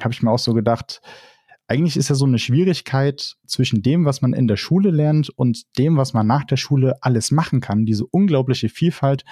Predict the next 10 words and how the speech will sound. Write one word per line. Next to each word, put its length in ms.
da 100
eine 140
Connection 500
herzustellen. 720
Also 140
ich 100
wüsste 240
zum 180
Beispiel 320
nicht, 340